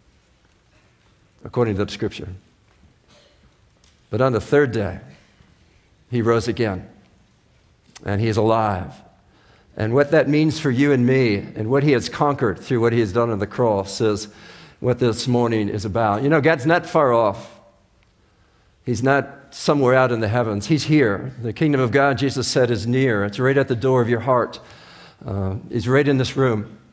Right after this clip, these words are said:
He knows your name. He is superintendent of your life to bring you here this morning.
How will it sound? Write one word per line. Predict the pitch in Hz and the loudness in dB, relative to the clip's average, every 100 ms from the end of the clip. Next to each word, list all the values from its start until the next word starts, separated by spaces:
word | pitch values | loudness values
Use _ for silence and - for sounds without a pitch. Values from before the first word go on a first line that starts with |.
| _ _ _ _ - | _ _ _ _ -10
He | 117 | -2
knows | 123 113 | 0 0
your | 117 | 2
name. | 123 143 147 135 | 2 2 2 0
He | 104 123 117 110 | -2 -2 -2 -2
is | 110 104 | -4 -6
superintendent | - 139 131 120 139 127 | -4 0 0 0 0 0
of | 113 | 2
your | 120 | 2
life | 131 135 | 2 0
to | 120 | -2
bring | 101 131 | 0 0
you | 131 127 | 0 2
here | 135 | 0
this | 127 120 135 | 0 -4 -2
morning. | 127 123 117 | 0 0 -2